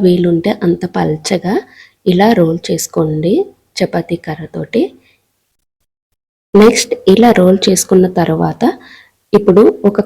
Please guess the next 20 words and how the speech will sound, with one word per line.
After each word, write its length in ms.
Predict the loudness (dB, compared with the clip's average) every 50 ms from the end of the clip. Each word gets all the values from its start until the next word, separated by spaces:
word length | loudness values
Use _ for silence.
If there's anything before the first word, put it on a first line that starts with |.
| -2
కత్తి 200 | -4 -4 -4 -12 _ 0 0
తీసుకొని, 360 | 0 0 0 -2 0 0 0 0 -2
చాకు 200 | -4 -6 -6 -6 -4
తీసుకొని 400 | -4 -4 -4 -2 -4 -2 0 0 2 2 2
దాంట్లో 380 | 0 0 0 -4 -2 -4 -4 -4 2 2 4
ఇలా 140 | 4 2 0 -2 0
కార్నర్స్ని 540 | 2 2 4 4 2 0 -2 -2 -2 -4 -4 -4 -4
కట్ 160 | -8 -8 -8 -4 -4
చేసుకోండి. 520 | -4 -4 -4 -8 -6 -6 -4 -2 0 0 -2 0 0 0
ఎందుకంటే 340 | 0 0 0 -2 -4 -2 0 0 -2
ఇలా 100 | -2 -6 -6 -8
కార్నర్స్ 400 | -6 -4 -4 -4 -4 -4 -6 -8 -8 -10
కట్ 140 | -10 -8 -8 -8
చేయకపోతే 320 | -8 -8 -8 -8 -4 -2 -2
మనకి 240 | -2 -2 -4 -6 -6 -2
షేప్ 200 | -2 -2 -2 -2 -4
అనేది 220 | -4 -4 -4 -4 -6 -8
సరిగ్గా 300 | -10 -10 -10 -10 -10 -8 -8 -8
రావన్నమాట. 560 | -6 -8 -6 -4 -4 -4 -4 -4 -8 -6 -6 -8 -8 -8 -10 -20 -20 -20 -20 -20 _ _ _ -8 0
So, 80 | 2